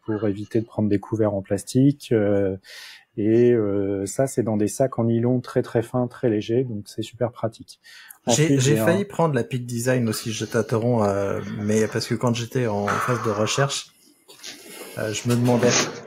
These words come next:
Speaker 1: Elle est vraiment top. Euh, alors, c'est gros, c'est lourd, euh, mais dedans, euh, j'ai énormément de trucs. Donc, pour tous ceux qui seront sur YouTube, ils verront. Euh, j'ai plein de trucs.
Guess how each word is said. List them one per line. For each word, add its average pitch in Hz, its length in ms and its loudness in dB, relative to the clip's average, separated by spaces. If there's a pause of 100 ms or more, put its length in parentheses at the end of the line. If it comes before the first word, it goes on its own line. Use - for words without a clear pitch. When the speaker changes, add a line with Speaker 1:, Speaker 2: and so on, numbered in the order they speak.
(600)
Speaker 1:
Elle 104 160 2
est 98 120 0
vraiment 120 360 0
top. 135 340 2 (260)
Euh, 101 880 -2 (1600)
alors, 120 320 2
c'est 131 240 2
gros, 139 360 6
c'est 131 260 0
lourd, 135 500 2
euh, 107 240 -2
mais 117 240 -2
dedans, 123 640 0
euh, 104 380 -10
j'ai 104 340 -8
énormément 123 540 0
de 113 40 -6
trucs. 147 480 0
Donc, 110 200 -8
pour - 180 -8
tous - 240 -2
ceux 131 220 -2
qui 113 160 -4
seront - 280 -2
sur 113 240 0
YouTube, 117 460 2
ils 107 100 2
verront. 117 460 2 (540)
Euh, 107 460 0
j'ai 110 180 2
plein 123 180 0
de 120 60 2
trucs. 151 400 -2